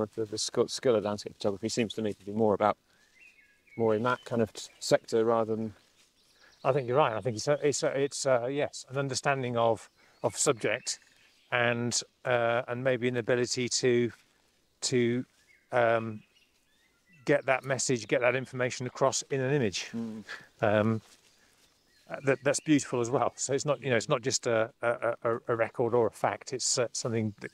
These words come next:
Speaker 2: that goes beyond that, but
Speaker 1: Yeah.
Speaker 2: it's, um, you know, what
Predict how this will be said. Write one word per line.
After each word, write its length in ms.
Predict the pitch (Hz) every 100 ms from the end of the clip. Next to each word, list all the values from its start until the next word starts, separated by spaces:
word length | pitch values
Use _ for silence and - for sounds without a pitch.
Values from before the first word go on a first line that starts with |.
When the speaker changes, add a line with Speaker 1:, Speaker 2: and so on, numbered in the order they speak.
| -
Speaker 2:
that 100 | 123
goes 180 | 120 -
beyond 320 | 131 131 104
that, 160 | 107
but 180 | 110 110
Speaker 1:
Yeah. 60 | 117
Speaker 2:
it's, 240 | - - _ - - _ _ 117
um, 320 | 110 110 107 - _ _ _ _
you 60 | 127
know, 200 | 113 127 _ _ _ _ _ _ _ _ _ -
what 180 | 143